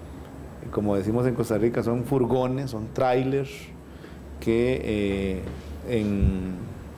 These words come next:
a lo interior son un aula o un taller de aprendizaje, que obviamente sobre ruedas, pues entonces lo podemos llevar a todas partes del país. El sena, perdón, el sena, sí, y el senai, el sena de Colombia y el senai de Brasil,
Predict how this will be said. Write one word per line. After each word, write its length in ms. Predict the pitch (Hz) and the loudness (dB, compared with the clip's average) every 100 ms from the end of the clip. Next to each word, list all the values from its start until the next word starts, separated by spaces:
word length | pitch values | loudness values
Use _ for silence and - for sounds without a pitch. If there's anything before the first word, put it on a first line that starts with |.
| - - | -12 -2
a 100 | 110 | 4
lo 100 | 113 | 4
interior 540 | 127 123 139 120 127 - - - - - - | 4 4 6 6 4 2 -6 -12 -12 -12 -12
son 360 | - - 110 110 | -4 0 2 2
un 80 | 117 | 4
aula 380 | 117 123 165 190 - - - - - - | 4 4 2 0 -8 -12 -12 -12 -10 -2
o 40 | 95 | 0
un 160 | 101 | 0
taller 300 | 113 117 117 | 2 6 6
de 80 | 117 | 6
aprendizaje, 600 | 123 120 120 117 135 156 156 - - - - - - - - | 4 4 2 2 0 -2 -4 -6 -6 -8 -12 -14 -16 -16 -2
que 200 | 107 104 | 4 6
obviamente 480 | 104 113 113 113 117 | 6 6 4 2 4
sobre 260 | 120 120 | 4 6
ruedas, 420 | 120 127 120 131 | 6 6 6 2
pues 240 | - - - | -4 -10 -8
entonces 600 | 98 - 101 101 107 78 | -8 -4 -4 -4 -6 -6
lo 120 | 90 | -4
podemos 320 | 87 104 104 107 | 0 2 2 4
llevar 280 | 104 101 | 4 4
a 100 | 107 | 2
todas 440 | 90 - 104 104 - | -2 0 2 2 0
partes 340 | 104 82 95 | -2 -2 -2
del 120 | 92 | -4
país. 420 | - 95 92 - - - - - - - - | -4 -6 -6 -8 -12 -14 -14 -14 -14 -12 0
El 440 | 104 104 101 98 - | 2 4 2 0 -2
sena, 640 | - - 123 131 131 123 | 0 2 4 4 2 2
perdón, 240 | 113 117 110 | 0 2 0
el 160 | 104 | 0
sena, 340 | - 135 160 143 | 0 2 2 2
sí, 160 | 147 | 0
y 180 | 123 110 | 2 4
el 120 | 101 | 2
senai, 520 | 98 101 107 123 151 170 | 2 0 0 2 0 -2
el 160 | 98 | -4
sena 240 | 113 117 135 | -2 0 2
de 120 | 131 | 2
Colombia 400 | 113 117 131 135 | 2 2 4 4
y 80 | 107 | 4
el 100 | 95 | 0
senai 280 | 98 101 107 | -2 -2 2
de 120 | 127 | 2
Brasil, 400 | 127 117 117 | 2 2 0